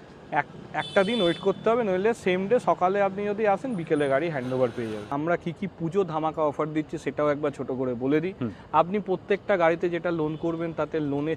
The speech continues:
Speaker 1: চার্জে আপনি ইনস্ট্যান্ট ডিসকাউন্ট পাবেন, মানে স্পট ডিসকাউন্ট।
Speaker 2: আচ্ছা।
Speaker 1: তাছাড়া যদি কেউ ক্যাশে গাড়ি নেন, দাদার ভিডিও থেকে যদি আসেন,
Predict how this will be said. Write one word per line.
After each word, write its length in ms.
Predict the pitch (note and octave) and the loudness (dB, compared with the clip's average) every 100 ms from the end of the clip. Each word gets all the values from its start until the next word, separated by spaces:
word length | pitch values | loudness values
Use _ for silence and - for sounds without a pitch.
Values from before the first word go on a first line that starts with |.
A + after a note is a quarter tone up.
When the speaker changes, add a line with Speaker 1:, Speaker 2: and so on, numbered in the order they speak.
| - | -2
Speaker 1:
চার্জে 360 | D3 C#3+ C#3+ | 0 0 -2
আপনি 300 | C#3+ C#3 D3+ D3+ - - | -4 -2 -6 -6 -10 -2
ইনস্ট্যান্ট 460 | D#3 C#3 F3+ E3 | -2 0 -2 0
ডিসকাউন্ট 420 | D3 C#3 - D#3 D3+ | 0 -2 0 -2 0
পাবেন, 200 | D#3 E3+ | 0 0
মানে 240 | D3+ E3 | -2 -6
স্পট 300 | - - D3+ | -6 0 0
ডিসকাউন্ট। 640 | B2+ C3+ - A#2 A2 - | 0 -6 -6 -10 -10 -2
Speaker 2:
আচ্ছা। 180 | B2+ C#3 | -2 4
Speaker 1:
তাছাড়া 340 | D3 D#3+ G3 G3 | 4 6 6 4
যদি 180 | F#3+ | 2
কেউ 180 | G3 G3+ F#3+ | 2 0 2
ক্যাশে 340 | D#3 C#3+ F#3+ | 0 2 2
গাড়ি 220 | F3+ F3+ | 4 4
নেন, 200 | F3+ F3+ G3 | 2 -2 -2
দাদার 300 | E3 D#3 F#3+ | 0 2 2
ভিডিও 300 | F3+ E3+ F3+ | 2 2 2
থেকে 220 | E3+ F3 E3+ | 2 0 0
যদি 260 | D#3+ D#3 | 0 4
আসেন, 300 | D3 C#3 E3+ | 4 4 -2